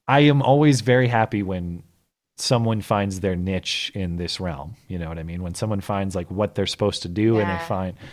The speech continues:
Speaker 1: they find success. It's always really cool to see.
Speaker 2: Um, okay, we'll come back for these other ones.
Speaker 1: Let's talk to Colonel Failure. Hey, look, this is a weird spelled word that I read correctly. Colonel Fa-, Failure, not Colonel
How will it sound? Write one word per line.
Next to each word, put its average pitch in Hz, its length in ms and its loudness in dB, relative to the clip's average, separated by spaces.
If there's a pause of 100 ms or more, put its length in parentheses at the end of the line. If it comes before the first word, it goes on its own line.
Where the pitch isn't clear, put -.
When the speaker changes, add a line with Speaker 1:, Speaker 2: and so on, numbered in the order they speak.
(140)
Speaker 1:
they 104 100 -2
find 101 260 -2
success. 87 420 -6
It's 92 120 -8
always 104 180 -2
really 101 160 0
cool 90 220 -8
to 73 100 -14
see. - 240 -10 (640)
Speaker 2:
Um, 202 200 -6
okay, 339 180 2
we'll 262 80 2
come 302 140 -6
back 185 160 -2
for - 80 -20
these - 120 -16
other - 140 -16
ones. - 300 -20 (760)
Speaker 1:
Let's 131 140 0
talk 143 180 4
to 127 360 6
Colonel 139 640 2 (260)
Failure. 127 640 0 (160)
Hey, 160 140 6
look, 165 220 4
this 160 180 4
is 170 120 0
a 139 80 6
weird 113 280 4
spelled 113 340 2
word 104 300 2
that 98 140 2
I 87 300 0 (200)
read 104 300 2
correctly. - 560 -8
Colonel 123 600 2
Fa-, 113 460 0
Failure, 107 420 0 (160)
not 113 400 2
Colonel 110 720 0